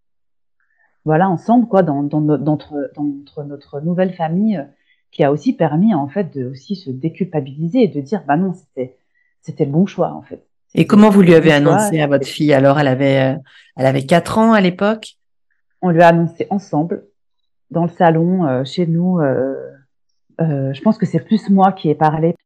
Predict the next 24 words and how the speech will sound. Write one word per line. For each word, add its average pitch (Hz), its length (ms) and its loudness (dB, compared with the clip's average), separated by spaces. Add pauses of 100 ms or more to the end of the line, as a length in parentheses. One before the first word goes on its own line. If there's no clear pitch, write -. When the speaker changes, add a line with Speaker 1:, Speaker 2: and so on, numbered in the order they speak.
(200)
Speaker 1:
mais 180 340 8
il, 131 180 0
on 151 160 0
a, 127 200 0 (100)
on 143 100 -4
a 127 100 -2
vraiment 170 300 0
fait 175 180 0
ça, 165 360 0
euh, 131 160 -2 (120)
tous 190 120 -6
les 165 120 2
deux, 190 200 -2
quoi. - 360 -10 (400)
Ça 135 160 -6
a - 20 -4
pas 175 160 2
été, 180 320 0
euh, 131 180 4 (100)
ma 151 200 -2
charge 165 380 0
à 143 80 0
moi 151 360 -2
seule. 208 460 0